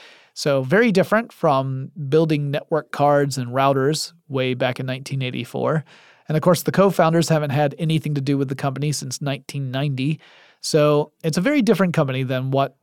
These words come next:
uh, was formed out of a living room in San Jose back in the early eighties.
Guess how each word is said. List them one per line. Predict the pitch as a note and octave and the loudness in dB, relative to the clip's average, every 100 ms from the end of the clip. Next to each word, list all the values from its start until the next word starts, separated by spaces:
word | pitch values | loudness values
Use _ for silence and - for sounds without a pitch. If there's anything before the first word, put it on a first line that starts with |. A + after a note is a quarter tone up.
| _ _ - | _ _ -8
uh, | C3 | -8
was | C#3+ C#3 | -4 -4
formed | - D#3+ D3+ D3 C#3 - | 0 4 4 4 -2 -2
out | C#3 D3 - | 0 0 -2
of | D3+ C#3 C#3 C3 C3+ - | -2 0 0 -2 -8 -6
a | D3 C3 C3 C3+ - - | -2 -2 -2 -4 -10 -2
living | D#3+ E3 D#3+ D3+ | 2 4 2 0
room | D3+ D#3 D#3+ | 4 4 2
in | C#3 | -2
San | C3 C#3 B2+ | -2 -2 -2
Jose | C3+ B2 B2+ | -2 -2 -2
back | C3 B2 B2+ | -2 -2 -4
in | B2 B2 - | -8 -10 -10
the | C#3 B2+ B2 _ | -8 -8 -10 _
early | - C#3 C#3 - | -2 0 0 -2
eighties. | C#3 C3+ C#3+ C3 | -4 0 0 -2